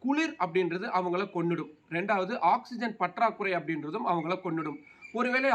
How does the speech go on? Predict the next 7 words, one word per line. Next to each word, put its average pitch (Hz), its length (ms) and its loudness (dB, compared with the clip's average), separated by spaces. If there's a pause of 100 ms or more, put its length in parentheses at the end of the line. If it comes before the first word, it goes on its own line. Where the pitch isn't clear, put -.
(100)
ஆக்சிஜன் 247 460 -2
மாஸ்க் 240 380 0
எல்லாமும் 214 400 2
பொருத்தப்பட்டிருந்தாலும் 202 960 0
கூட 160 140 -2 (520)
வெளியே 294 380 2
வரக்கூடிய 220 420 2